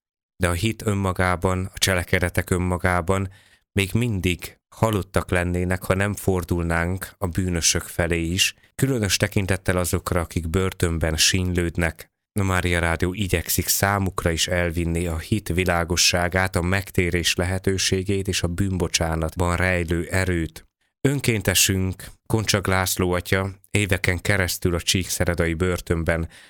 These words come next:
végezte munkáját, próbálta visszatéríteni a hit útjára a börtönben élőket. Közülük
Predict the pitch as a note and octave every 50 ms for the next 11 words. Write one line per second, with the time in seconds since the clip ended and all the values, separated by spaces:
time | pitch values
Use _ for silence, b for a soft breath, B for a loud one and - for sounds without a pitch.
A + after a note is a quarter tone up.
0 | B B - F#2+ F#2+ F#2+ F2+ E2+ F2 - - - F#2 F2 F2 F#2 F#2+ F#2+ F2 -
1 | - F2 E2+ E2+ E2+ E2+ E2+ F2+ F#2+ G2 - - _ - - G2 F#2 F2 E2+ F2
2 | E2+ E2 E2+ - - F2 F2+ E2+ - _ - F#2 G2+ G2+ - - F#2+ F2+ - F2+
3 | F2+ E2+ E2+ - - F2+ E2+ E2+ E2+ E2 D#2+ D#2+ - G#2 F#2+ - - - _ -
4 | - G2 F#2 - - - F2+ E2+ E2+ E2 E2 D#2+ E2+ D#2+ D#2+ - _ _ - -
5 | D#2 D2+ E2+ E2+ E2 E2 - - F2 E2 E2 D#2 E2 D#2+ D#2+ D#2 B B B B
6 | B B B - G2+ G2 G2 F#2+ F#2 F#2+ F#2 F2+ - - A#2 C3 - - _ _
7 | - - C#3 C3+ A2+ - A#2+ A2 G2+ F#2+ F2+ - - - - -